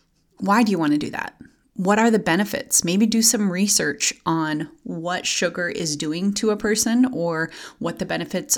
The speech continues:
are of, and I'm not gonna say cut out completely, I'm gonna say decrease your intake because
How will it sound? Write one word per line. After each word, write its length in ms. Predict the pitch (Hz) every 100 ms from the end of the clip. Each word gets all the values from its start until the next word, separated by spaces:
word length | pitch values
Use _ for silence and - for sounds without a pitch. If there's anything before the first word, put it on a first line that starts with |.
| -
are 360 | 156 151 175 -
of, 360 | 170 156 156 147 - - _ _ _ _ _ _ -
and 100 | 185
I'm 80 | 165
not 140 | 160
gonna 140 | 156 160
say 180 | 160
cut 240 | 147 - 147
out 220 | 143 151
completely, 420 | 156 143 151 151
I'm 180 | 143 170
gonna 160 | 165 160
say 460 | - 160 143 147 - _ _
decrease 640 | - 156 147 - 151 147 -
your 140 | 156
intake 520 | - 160 151 156 -
because 560 | - 147 156 151 - -